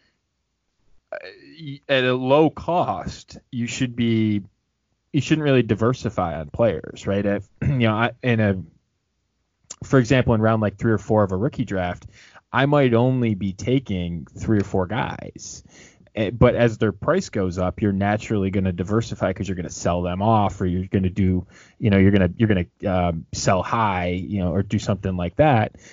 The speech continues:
And, and that's sort of what happens with, with these guys when they hit. And so Cal-,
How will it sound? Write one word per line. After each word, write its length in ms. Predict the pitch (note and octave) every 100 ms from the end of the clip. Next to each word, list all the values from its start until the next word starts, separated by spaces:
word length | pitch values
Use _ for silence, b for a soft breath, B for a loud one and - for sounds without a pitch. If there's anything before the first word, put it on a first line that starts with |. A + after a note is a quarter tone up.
| b -
And, 280 | G#2 G2 G2
and 300 | G#2 G2 F#2+
that's 220 | A2 -
sort 220 | B2+ A2+
of 60 | G#2
what 140 | G2
happens 480 | - G#2+ G2+ G2 F#2+
with, 320 | F#2 F2+ F2
with 280 | G2 F#2+ E2+
these 200 | F#2 F2+
guys 260 | F#2 F2+
when 140 | G2 F2
they 140 | E2
hit. 380 | - B2 - -
And 180 | G2 G2
so 220 | - G2
Cal-, 260 | G2 C#3+